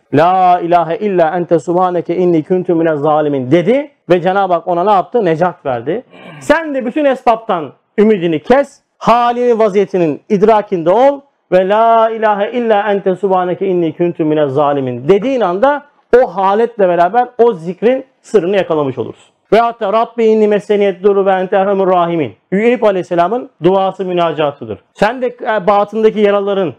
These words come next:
günahların farkına var. Bu manada "Ya Rabbi zarar bana dokundu." de.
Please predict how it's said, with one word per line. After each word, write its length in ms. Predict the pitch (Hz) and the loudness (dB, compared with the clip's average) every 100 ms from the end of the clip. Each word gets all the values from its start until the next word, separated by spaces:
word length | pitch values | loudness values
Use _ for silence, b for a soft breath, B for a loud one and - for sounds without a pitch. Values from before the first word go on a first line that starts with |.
| _ - | _ 0
günahların 440 | 170 202 196 214 | 0 0 0 -2
farkına 480 | 214 196 190 220 240 | 0 0 0 0 2
var. 160 | 302 302 - _ | 0 -2 -10 _
Bu 240 | 143 208 330 | 0 2 2
manada 580 | 294 262 233 214 185 165 | 2 2 2 0 0 0
"Ya 220 | 202 226 | 2 2
Rabbi 320 | 214 - 190 | 0 -2 -2
zarar 400 | 175 220 277 247 | 2 4 2 2
bana 220 | 226 226 | 0 0
dokundu." 420 | 196 202 208 285 | -2 -2 -2 0
de. 220 | 269 269 | 0 0